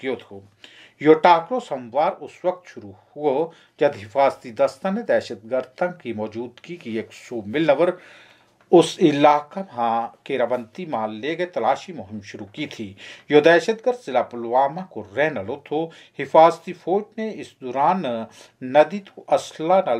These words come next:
परियो वो एक बैग भी बरामद कियो है, जिसमें एक पूरी तरह परी हुई ए के मैगजीन,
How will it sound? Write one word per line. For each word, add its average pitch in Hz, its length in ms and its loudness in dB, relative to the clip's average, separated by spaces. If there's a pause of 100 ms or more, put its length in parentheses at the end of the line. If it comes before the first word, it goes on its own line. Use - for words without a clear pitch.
(120)
परियो 131 400 -4
वो 117 260 -8
एक 123 200 -12
बैग 135 480 0 (100)
भी 117 100 -12
बरामद 101 540 -4
कियो 147 240 -4
है, 160 260 4 (380)
जिसमें 190 440 -4 (140)
एक 139 260 -6
पूरी 170 580 -6
तरह 120 340 -2 (140)
परी 151 260 -4
हुई 120 280 -10 (120)
ए 147 240 -6
के 120 100 -6
मैगजीन, 104 580 -8